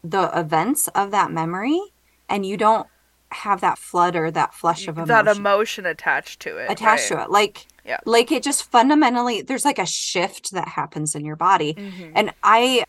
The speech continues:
Speaker 1: teach a process and therapy on how to do this, and hopefully I'll get a book out soon about
Speaker 2: Mm-hmm.
Speaker 1: that.
Speaker 2: Mm-hmm.
Speaker 1: But the feedback that I get each and every time is,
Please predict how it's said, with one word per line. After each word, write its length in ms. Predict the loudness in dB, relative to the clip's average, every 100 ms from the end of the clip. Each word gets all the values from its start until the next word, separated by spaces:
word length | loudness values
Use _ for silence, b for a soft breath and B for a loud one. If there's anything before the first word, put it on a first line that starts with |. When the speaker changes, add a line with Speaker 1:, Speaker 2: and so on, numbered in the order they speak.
| -4
Speaker 1:
teach 280 | -6 -4
a 60 | -6
process 600 | 2 4 6 4 0 0
and 200 | -4 -4
therapy 380 | -6 -6 -8 -6
on 140 | -6
how 160 | -4 -6
to 100 | -4
do 180 | -6 -6
this, 320 | -6 -4 -6
and 240 | -6 -8 -10
hopefully 340 | -8 -8 -2 0
I'll 120 | 0
get 140 | -4
a 40 | -8
book 360 | -6 -8 -12 _ _ -2
out 320 | -2 -2 -6
soon 540 | -6 -4 -4 -6 -8 -6
about 300 | -2 0 0
Speaker 2:
Mm-hmm. 80 | 0
Speaker 1:
that. 420 | 0 0 -6 -8 _ B B B
Speaker 2:
Mm-hmm. 160 | -12 0
Speaker 1:
But 160 | 2
the 80 | 2
feedback 500 | -2 -6 2 2 2
that 120 | 0 -2
I 60 |
get 300 | 0 -2 -2 -6
each 240 | -6 -6
and 80 | -6
every 180 | -4 -6
time 320 | -2 0 2
is, 380 | 0 -2 -4